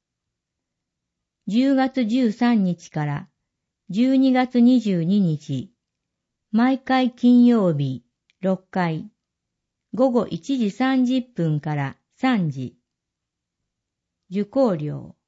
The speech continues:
千二百円。折り紙でお正月の壁飾りを作ってみよ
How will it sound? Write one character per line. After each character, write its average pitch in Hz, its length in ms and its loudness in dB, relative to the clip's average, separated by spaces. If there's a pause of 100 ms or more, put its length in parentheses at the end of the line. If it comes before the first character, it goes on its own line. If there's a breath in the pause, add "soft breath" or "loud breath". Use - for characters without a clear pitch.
(420)
千 233 360 0
二 170 180 -2
百 196 280 -4
円。 151 360 -6 (2500)
折 226 260 2
り 254 60 0
紙 190 320 2
で 147 320 -4 (420)
お 196 60 -2
正 269 340 2
月 247 280 2
の 233 160 4
壁 226 320 -2
飾 247 300 0
り 175 140 0
を 143 180 -2
作 - 260 -4
っ - 20 -2
て 196 260 -2
み 160 180 2
よ 135 360 -2